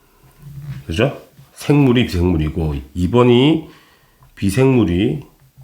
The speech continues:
생물로 가는 거잖아. 그러니까 틀렸고요.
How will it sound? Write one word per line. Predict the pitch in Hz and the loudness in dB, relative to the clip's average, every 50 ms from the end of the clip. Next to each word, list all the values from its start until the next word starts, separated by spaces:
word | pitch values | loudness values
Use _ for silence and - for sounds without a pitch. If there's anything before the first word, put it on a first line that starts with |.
| _ _ - _ _ _ _ | _ _ -20 _ _ _ _
생물로 | _ - - - 147 143 139 131 117 110 101 101 110 104 - | _ -16 -4 0 2 2 4 4 4 4 4 2 2 0 -2
가는 | 87 85 85 80 | -2 -2 -2 -2
거잖아. | 78 78 69 73 78 98 120 117 85 78 | -2 -2 -4 -4 -4 -2 -2 -2 -4 -4
그러니까 | 80 85 80 - | -6 -8 -10 -10
틀렸고요. | - - 113 104 - - - 78 78 92 - 147 | -8 -6 -6 -6 -6 -6 -8 -6 -6 -6 -6 -8